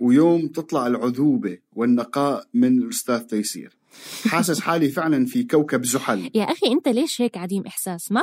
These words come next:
Speaker 2: بدور لو فعلًا دخلنا شوية عواطف في الحلقات تاعتنا؟
Speaker 1: تعاطف شي تالا والاستدراج العواطف شيء آخر. يبدو إنه فعلًا، يعني، انتشار هاي المقاطع الصوتية والمرئية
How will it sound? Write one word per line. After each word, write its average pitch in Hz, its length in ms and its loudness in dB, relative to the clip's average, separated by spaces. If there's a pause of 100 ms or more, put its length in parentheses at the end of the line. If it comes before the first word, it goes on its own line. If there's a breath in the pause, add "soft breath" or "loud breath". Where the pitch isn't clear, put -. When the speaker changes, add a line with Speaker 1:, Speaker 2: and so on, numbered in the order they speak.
Speaker 2:
بدور 311 220 2
لو 254 160 2
فعلًا 269 400 0
دخلنا 247 380 0
شوية 226 380 0
عواطف 196 380 -2
في - 60 -16
الحلقات 196 500 -8
تاعتنا؟ 180 400 -10 (180)
Speaker 1:
تعاطف 175 480 -2
شي 180 200 -6
تالا 170 320 -2
والاستدراج 135 840 -2
العواطف 139 520 -4
شيء 160 280 -4
آخر. 139 360 -8 (640)
يبدو 185 320 0
إنه 151 140 0
فعلًا، 165 320 -6
يعني، 104 320 -2
انتشار 139 480 -4
هاي 123 100 0
المقاطع 117 540 -2
الصوتية 113 580 -4
والمرئية 113 720 -2